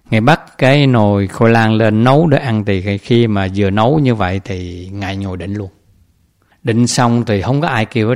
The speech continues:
trơn, cho nên Ngài cứ tiếp tục ngồi định, định bên cái bếp đó. Ngồi đâu mà định đó mà định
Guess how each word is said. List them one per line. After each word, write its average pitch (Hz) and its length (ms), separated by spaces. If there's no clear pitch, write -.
trơn, 107 260
cho 107 120
nên 104 220
Ngài 92 140
cứ - 180
tiếp 233 220
tục - 200
ngồi 98 180
định, 95 300
định 104 220
bên 107 140
cái 113 80
bếp 139 200
đó. - 60
Ngồi 110 180
đâu 107 160
mà 107 60
định 101 220
đó 117 80
mà 127 120
định 101 300